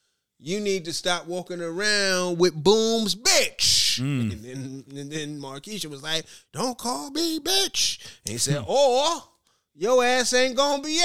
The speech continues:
Speaker 1: able to walk around." And then he
Speaker 2: <laughs>
Speaker 1: spun off with the people, you know what I mean? Real look, look, real lot of heavy foreshadowing. You know what I'm saying? Very Benny Blanco from the Bronx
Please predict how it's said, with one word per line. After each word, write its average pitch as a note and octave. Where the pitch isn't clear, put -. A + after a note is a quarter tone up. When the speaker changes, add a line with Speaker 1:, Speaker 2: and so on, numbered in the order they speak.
Speaker 1:
able C4
to G3+
walk F3+
around." B2
And A2+
then B2+
he E3+
Speaker 2:
<laughs> -
Speaker 1:
spun D3+
off D#3+
with D3+
the C#3
people, E3+
you F3
know E3+
what E3+
I -
mean? F3+
Real E3
look, F3
look, D#3
real E3+
lot E3
of G3
heavy F#3
foreshadowing. F3
You D3
know D3+
what D#3+
I'm E3
saying? E3+
Very E3+
Benny E3
Blanco E3+
from F3
the E3+
Bronx D#3+